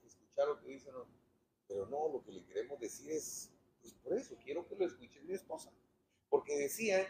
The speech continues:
que yo en la terraza, en la azotea del palacio, armaba unas fiestas y unos bacanales y que son, decía, "Flaquita,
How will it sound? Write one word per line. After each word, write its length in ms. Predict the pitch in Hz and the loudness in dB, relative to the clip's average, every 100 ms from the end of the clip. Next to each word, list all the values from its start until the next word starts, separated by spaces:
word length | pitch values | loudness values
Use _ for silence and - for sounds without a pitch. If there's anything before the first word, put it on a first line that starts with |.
| - - - | -2 -20 0
que 140 | 123 | 2
yo 180 | 127 175 | 4 2
en 160 | 196 185 | 2 0
la 160 | 147 | 0
terraza, 520 | - 110 143 170 - 120 | 0 4 6 6 4 -4
en 100 | 104 | 0
la 160 | 104 | 2
azotea 480 | 107 110 - 92 160 | 2 -2 -2 0 2
del 180 | 135 - | 2 0
palacio, 560 | 113 127 160 165 165 - - | -2 0 0 0 -2 -4 2
armaba 560 | 127 131 143 170 175 | 4 4 4 4 4
unas 360 | 180 185 170 - - - | 2 2 4 4 2 -4
fiestas 840 | 220 226 - - - - - - 185 | 0 2 2 0 4 4 4 -6 -2
y 60 | 185 | 0
unos 240 | 202 180 | 2 4
bacanales 920 | 175 - 160 190 214 226 214 202 - - - | 4 8 6 8 8 10 8 6 4 -4 -4
y 160 | 190 185 | -2 2
que 180 | 175 160 | 4 4
son, 280 | 185 202 - - _ - - _ _ _ - | 2 -2 -4 -16 _ -20 -20 _ _ _ -20
decía, 260 | - - - - _ | -2 -2 -2 -12 _
"Flaquita, 580 | 120 120 160 - 147 - | -4 -4 -8 -8 -8 -10